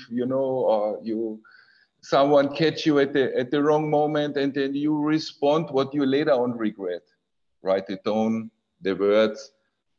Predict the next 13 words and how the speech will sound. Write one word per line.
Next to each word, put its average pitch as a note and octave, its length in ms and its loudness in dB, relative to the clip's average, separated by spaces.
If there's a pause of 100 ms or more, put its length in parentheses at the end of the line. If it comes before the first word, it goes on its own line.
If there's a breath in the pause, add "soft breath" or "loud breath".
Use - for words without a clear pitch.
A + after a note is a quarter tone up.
and A2 180 -2
so A#2 160 0
on. A#2+ 80 2
And A#2 140 -2
this C#3 160 -2
I B2 100 2
have C3 220 -2
learned. C3+ 300 2
Give G3 200 -2
yourself F3+ 540 2 (120)
a G3+ 80 -4
little B3+ 540 -2
bit G3+ 200 0